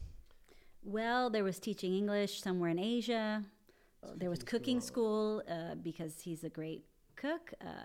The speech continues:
Speaker 1: and we thought he could go to the C I A in Poughkeepsie in upstate New York, and I would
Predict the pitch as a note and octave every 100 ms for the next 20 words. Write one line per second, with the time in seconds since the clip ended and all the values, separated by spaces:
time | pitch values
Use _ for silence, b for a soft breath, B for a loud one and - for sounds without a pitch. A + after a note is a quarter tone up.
0 | - - D#3+ E3 E3+ - - - - _
1 | - G#3 E3 D#3+ - D#3+ E3 E3 F3 E3+
2 | E3 D#3+ - E3+ E3+ D#3+ F3 D#3+ D#3 D#3
3 | D#3+ - - _ _ - - - F#3+ D#3
4 | E3 F#3 F#3+ F#3+ D#3+ D3+ - E3 G3 -
5 | A3+ A3+ F#3 D#3 - E3 E3 F3 G3 G3+
6 | - b b b b b b E3+ D#3+ D3+
7 | E3+ E3